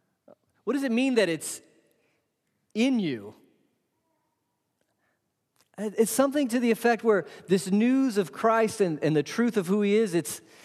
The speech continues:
it's, like, written on your D N A now. In fact, doesn't, doesn't the Old Testament say,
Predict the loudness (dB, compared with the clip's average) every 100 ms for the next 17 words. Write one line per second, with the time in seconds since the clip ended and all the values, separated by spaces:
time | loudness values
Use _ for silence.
0 | -20 -20 _ _ _ _ -6 0 0 0
1 | 0 2 2 2 2 0 -2 -4 -2 -2
2 | -2 -2 -4 -4 -6 -10 -10 -8 -2 0
3 | 0 -2 -4 -4 -4 -4 -2 -2 -4 -6
4 | -8 -4 -4 -4 -10 -6 -4 -4